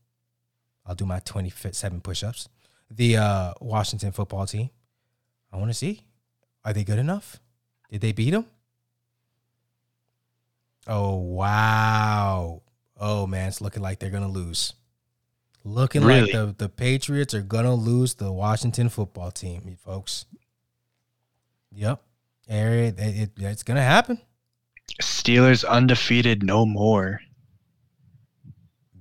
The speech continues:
Speaker 1: Man. Twenty-three to seventeen. Seventeen seconds left on the clock. Yeah,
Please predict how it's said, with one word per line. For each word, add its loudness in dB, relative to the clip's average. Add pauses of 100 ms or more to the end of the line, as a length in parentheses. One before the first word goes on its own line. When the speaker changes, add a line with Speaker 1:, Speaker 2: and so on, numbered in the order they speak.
(160)
Speaker 1:
Man. -6 (920)
Twenty-three 0
to 0
seventeen. 0 (540)
Seventeen 0
seconds -2
left -4
on -2
the -6
clock. -4 (1160)
Yeah, 0